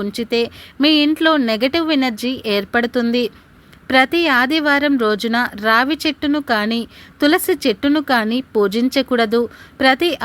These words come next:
ఆదివారం నాడు రావి చెట్టులో దరిద్ర దేవత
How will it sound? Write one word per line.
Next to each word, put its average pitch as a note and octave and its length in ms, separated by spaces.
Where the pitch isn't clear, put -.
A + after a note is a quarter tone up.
ఆదివారం D4+ 520
నాడు A3+ 240
రావి B3+ 300
చెట్టులో A#3 360
దరిద్ర C4+ 420
దేవత B3+ 300